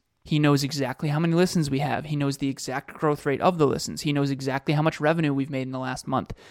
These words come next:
two months, last quarter, last year. He knows how much we're projected for over the next twelve months.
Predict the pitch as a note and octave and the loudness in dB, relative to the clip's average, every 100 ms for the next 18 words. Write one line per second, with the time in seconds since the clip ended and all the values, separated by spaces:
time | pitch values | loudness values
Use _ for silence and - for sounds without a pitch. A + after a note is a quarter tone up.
0 | - - D3 B2 F2 - - - C3+ C3 | -12 -2 0 0 -2 -8 -14 -2 0 0
1 | - - C#3+ A2 - - - B2+ B2+ - | -4 2 2 2 -2 -14 -6 -4 -4 -4
2 | D#3 C3+ F2+ - _ _ _ _ _ _ | -4 -2 -4 -8 _ _ _ _ _ _
3 | _ - E3+ E3 D3+ D#3+ - D#3 C#3+ - | _ 0 4 6 8 8 6 4 4 4
4 | D3+ - D#3 D#3+ F3+ - - B2 B2+ C3 | 2 2 2 2 0 -2 0 2 2 2
5 | C#3 C3+ - D3 C#3+ F#3 F3 - | -2 -4 -2 0 2 2 2 -2